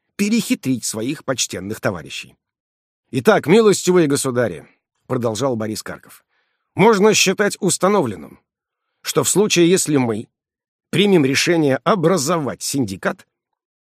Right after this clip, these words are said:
права каждого государства в будущем сохранены будут вполне». На этом и было решено. Оставалось лишь выяснить размеры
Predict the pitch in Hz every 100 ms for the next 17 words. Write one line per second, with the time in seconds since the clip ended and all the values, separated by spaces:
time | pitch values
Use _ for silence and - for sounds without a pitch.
0 | _ - 143 165 170 175 139 139 135 135
1 | 147 165 185 - 196 202 214 - 233 220
2 | _ _ - - 233 - 208 247 226 143
3 | 127 127 139 - 160 175 - - _ _
4 | _ _ _ _ _ _ 131 160 240 226
5 | 220 127 117 117 131 120 - 101 98 85
6 | 76 - _ _ _ _ _ _ _ _
7 | _ _ _ - 120 147 185 165 - 170
8 | - 107 170 147 - 151 - _ - 113
9 | 151 127 143 175 127 87